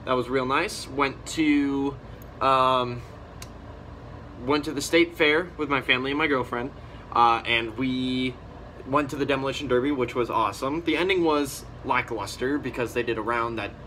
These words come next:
didn't even matter, uh, and they, that's what they ended with. Uh, and the round before that was, like, the big finale round, and, uh, it was just kinda dumb. But anyway, um, then on Sunday, I went on a date with my girlfriend, and we went out and we saw Alpha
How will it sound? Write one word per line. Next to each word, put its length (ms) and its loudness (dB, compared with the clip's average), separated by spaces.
didn't 280 0
even 460 -6
matter, 460 0
uh, 420 0
and 120 -6
they, 260 -4
that's 280 0
what 100 -4
they 120 2
ended 260 -2
with. 160 -6
Uh, 240 6
and 100 -4
the 40 -4
round 240 2
before 340 2
that 220 4
was, 160 -2
like, 180 2
the 60 -4
big 260 0
finale 360 -2
round, 360 2
and, 160 -6
uh, 220 -4
it 60 -4
was 160 -4
just 180 -10
kinda 200 -8
dumb. 180 -8
But 100 -6
anyway, 280 -4
um, 460 4
then 160 6
on 160 2
Sunday, 440 4
I 100 2
went 180 0
on 140 0
a 40 0
date 300 4
with 100 0
my 120 2
girlfriend, 520 0
and 220 -4
we 140 4
went 480 -4
out 240 6
and 80 -4
we 80 0
saw 240 0
Alpha 500 6